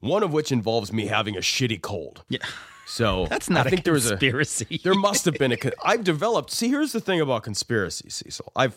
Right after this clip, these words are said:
Speaker 1: I figured it out from
Speaker 2: Okay.
Speaker 1: reading these stories.
Speaker 2: Sure, no.
Speaker 1: See, first, you just take the facts and throw 'em in the trash,
Speaker 2: Right,
Speaker 1: right?
Speaker 2: right.
Speaker 1: So the facts of the case would be that I got a fucking virus and that I'm fighting a virus.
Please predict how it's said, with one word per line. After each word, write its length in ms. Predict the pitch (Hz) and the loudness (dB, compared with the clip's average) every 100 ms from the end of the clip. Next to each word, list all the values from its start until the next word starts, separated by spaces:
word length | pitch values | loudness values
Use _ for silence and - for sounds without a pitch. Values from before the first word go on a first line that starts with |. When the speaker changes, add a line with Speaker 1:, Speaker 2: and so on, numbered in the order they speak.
| - | -2
Speaker 1:
I 80 | |
figured 320 | 127 240 214 113 | 0 2 4 2
it 100 | 98 | 0
out 100 | 92 | 2
from 80 | 151 | 2
Speaker 2:
Okay. 160 | 175 | 2
Speaker 1:
reading 160 | 92 85 | -2 -4
these 140 | 80 | -6
stories. 280 | - 92 85 | -6 -6 -2
Speaker 2:
Sure, 220 | - 185 | 2 2
no. 240 | 123 131 147 - _ | 2 0 -2 -8 _
Speaker 1:
See, 200 | - 160 | -2 -2
first, 640 | 127 - 214 277 254 - | -2 -2 2 4 2 -4
you 120 | 143 156 | -4 0
just 400 | 151 139 - - _ _ - _ | 0 0 -4 -16 _ _ -20 _
take 220 | - 196 | -2 0
the 80 | 202 | 0
facts 560 | - 147 95 92 - - _ _ _ _ _ | 0 0 -2 -4 -6 -8 _ _ _ _ _
and 320 | - 123 110 107 | -2 0 0 -2
throw 280 | - 160 | -2 2
'em 100 | 127 | 2
in 60 | 117 | 2
the 60 | 107 | 0
trash, 520 | - 95 - - - | 0 -2 -6 -6 0
Speaker 2:
Right, 200 | 131 110 | 2 4
Speaker 1:
right? 220 | 104 95 - | 2 -2 -4
Speaker 2:
right. 220 | 113 101 - | -4 -4 -4
Speaker 1:
So 120 | - | 0
the 100 | 175 | 0
facts 400 | 139 269 233 - | 0 0 0 0
of 40 | 143 | -2
the 60 | |
case 320 | 131 143 120 - | 0 0 0 -2
would 120 | 110 | -6
be 120 | 117 | -4
that 120 | 110 | -2
I 100 | 104 | -2
got 220 | 104 120 117 | 0 0 0
a 20 | |
fucking 380 | - 120 117 104 | 0 -2 0 -2
virus 680 | 120 107 87 90 - - - _ _ _ _ _ | 0 0 -2 -6 -6 -8 -12 _ _ _ _ _
and 180 | - 120 | 0 2
that 120 | 120 | 2
I'm 100 | 117 | 0
fighting 400 | 117 135 120 120 | 0 2 2 2
a 40 | 107 | 0
virus. 640 | 95 92 73 - - | 0 -2 -2 -8 -8